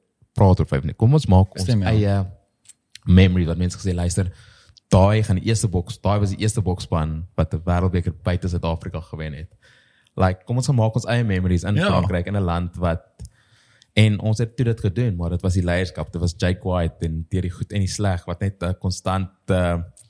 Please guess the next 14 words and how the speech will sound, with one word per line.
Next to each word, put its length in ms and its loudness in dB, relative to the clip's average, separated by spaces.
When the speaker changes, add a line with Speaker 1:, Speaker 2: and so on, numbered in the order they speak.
Speaker 1:
manier 240 -4
van 100 -6
dinge 140 -4
doen. 180 -4
So 140 -2
ja, 240 0
ek 140 -2
is 100 -2
dankbaar 480 0
vir 400 0
die 100 8
broederskap, 680 6
die 380 -4
leierskap, 580 0